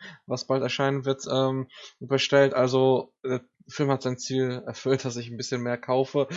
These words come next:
Und ich hab irgendwie Spaß am Charakter gehabt und bin jetzt wahnsinnig gespannt, mit, mit den Comics und dem Solo-Film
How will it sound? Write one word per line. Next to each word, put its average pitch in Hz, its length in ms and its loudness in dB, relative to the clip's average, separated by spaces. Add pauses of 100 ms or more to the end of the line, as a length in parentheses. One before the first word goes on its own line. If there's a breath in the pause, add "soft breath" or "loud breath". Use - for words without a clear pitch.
(340 loud breath)
Und 123 480 4
ich 131 120 0
hab 170 140 2
irgendwie 135 240 -2
Spaß 147 320 4
am 131 120 -4
Charakter 123 340 0
gehabt 135 220 2
und 131 100 -2
bin 135 120 -2
jetzt - 360 -2
wahnsinnig 139 500 0
gespannt, 139 600 -4
mit, 123 240 -12 (260 loud breath)
mit 120 100 -6
den 123 140 -4
Comics 175 480 2
und 151 340 -4
dem 135 200 0
Solo-Film 135 840 0